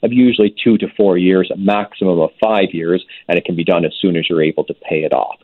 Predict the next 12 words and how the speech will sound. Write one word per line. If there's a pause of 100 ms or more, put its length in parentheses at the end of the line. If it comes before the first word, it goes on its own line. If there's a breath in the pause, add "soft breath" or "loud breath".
(260 soft breath)
So
a
proposal
is
definitely
more
flexible
in
terms
of
the
timing.